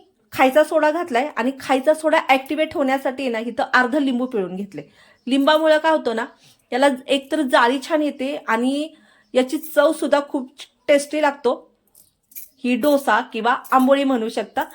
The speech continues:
आता इथं बघा, मी एकदम इन्स्टंट बनवणार आहे, तर त्यासाठी ना इथं तवा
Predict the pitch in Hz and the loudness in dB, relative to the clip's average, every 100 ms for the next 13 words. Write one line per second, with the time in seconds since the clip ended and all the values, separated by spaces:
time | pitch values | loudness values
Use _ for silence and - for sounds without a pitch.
0 | _ - _ _ 233 285 294 294 320 311 | _ -20 _ _ 2 2 4 4 4 4
1 | 247 254 254 269 277 - _ _ _ _ | 4 2 2 0 -4 -10 _ _ _ _
2 | _ _ _ - 247 285 302 - 285 269 | _ _ _ 0 2 2 0 0 0 2
3 | 294 302 302 262 247 247 208 269 - _ | 2 2 2 2 2 2 0 -2 -10 _
4 | 226 233 247 254 254 262 254 247 233 254 | 0 2 2 2 2 2 -2 -4 -2 -4
5 | 254 220 233 247 262 - _ _ _ _ | -6 -8 -4 -4 -4 -12 _ _ _ _
6 | _ - _ 262 247 254 | _ -20 _ 4 6 4